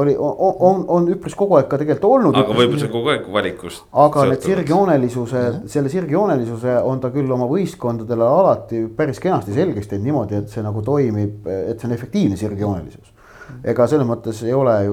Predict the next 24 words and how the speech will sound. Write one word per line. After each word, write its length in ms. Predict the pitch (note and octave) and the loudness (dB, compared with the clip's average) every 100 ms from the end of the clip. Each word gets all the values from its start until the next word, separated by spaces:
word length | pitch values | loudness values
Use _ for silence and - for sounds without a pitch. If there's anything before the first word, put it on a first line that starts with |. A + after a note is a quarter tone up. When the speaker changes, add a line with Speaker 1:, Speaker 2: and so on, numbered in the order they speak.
| G#2 | -2
Speaker 1:
sirgjoonelisel 640 | B2+ A2 B2 A#2 G#2 G#2 | -6 -6 -6 -4 -4 -4
jalgpallil 340 | B2 - G2+ | -6 -6 -4
ei 60 | G2+ | -2
ole 80 | G#2+ | -2
midagi 240 | G#2+ G#2 | -2 -2
halba, 380 | A2+ D3+ - D2+ | -2 -2 -4 -12
et 80 | - | -14
noh, 60 | F2 | -14
et 220 | F2+ - | -16 -14
Speaker 2:
Ei 140 | E2+ G#2+ | -10 -6
ole, 220 | A2 G#2+ | -4 -2
Speaker 1:
ärme, 160 | F#2+ A#2 | -2 0
Speaker 2:
ei 80 | G#2 | 2
ole, 140 | A2 | 2
Speaker 1:
ärme, 160 | F#2+ G2+ | 2 2
Speaker 2:
ei 60 | A2 | 2
ole. 140 | G#2 | 2
Speaker 1:
ärme, 260 | G#2 - - - _ A#2+ | -2 -6 -14 -20 _ -8
ärme 220 | A#2 A#2 A#2 | -6 -4 -4
nüüd 100 | A#2 C#3 | -4 -6
ütle, 160 | G#2 | -8
et 80 | G#2 | -8
Jürgen 240 | A#2 A2+ G#2+ | -8 -6 -4
Klopp 240 | B2 - | -4 -4